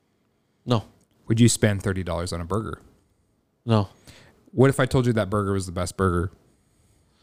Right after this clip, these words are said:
Speaker 1: Mm, you know what? It tempts me a little <laughs> bit. I've gotta try it, you know. But
Speaker 2: Yeah,
Speaker 1: then
Speaker 2: I know. But, like, if
Speaker 1: Yeah.
Speaker 2: you said, "I had the best piece of pizza and it was thirty dollars for one slice," you'd be like, "No, there's no way in hell." But the,
Speaker 1: No.
Speaker 2: the, the burger,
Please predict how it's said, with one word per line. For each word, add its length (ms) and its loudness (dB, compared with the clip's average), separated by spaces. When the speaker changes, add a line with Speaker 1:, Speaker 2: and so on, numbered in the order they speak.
Speaker 1:
Mm, 1080 0
you 300 4
know 120 6
what? 320 2
It 140 0
tempts 380 2
me 120 4
a 80 6
little 200 6
<laughs> 60 6
bit. 80 8
I've 160 4
gotta 200 0
try 240 4
it, 180 4
you 160 -4
know. 140 0
But 120 2
Speaker 2:
Yeah, 220 4
Speaker 1:
then 100 -4
Speaker 2:
I 60 2
know. 160 2
But, 160 -2
like, 160 0
if 100 2
Speaker 1:
Yeah. 60 4
Speaker 2:
you 80 4
said, 280 -2
"I 120 -2
had 160 0
the 60 0
best 380 -2
piece 340 -2
of 220 -4
pizza 440 2
and 80 0
it 40 0
was 140 -2
thirty 240 4
dollars 240 2
for 120 -4
one 200 -2
slice," 400 -4
you'd 140 0
be 80 0
like, 160 -4
"No, 240 -8
there's 180 -2
no 100 4
way 100 0
in 80 -6
hell." 240 -4
But 140 2
the, 80 2
Speaker 1:
No. 280 2
Speaker 2:
the, 220 2
the 100 2
burger, 600 2